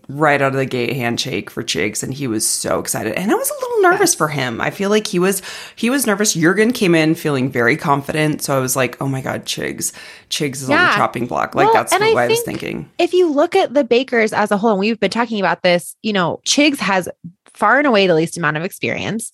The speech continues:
Speaker 2: This week is one of the most technically challenging weeks. As Giuseppe says,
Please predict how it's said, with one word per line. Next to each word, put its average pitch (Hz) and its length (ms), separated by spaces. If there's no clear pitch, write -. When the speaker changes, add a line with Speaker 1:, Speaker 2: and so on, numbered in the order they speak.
Speaker 2:
This 226 400
week 214 300
is 202 120
one 202 120
of 190 100
the 190 80
most 180 260
technically 233 500
challenging 196 600
weeks. 160 400
As 190 220
Giuseppe 220 420
says, 196 540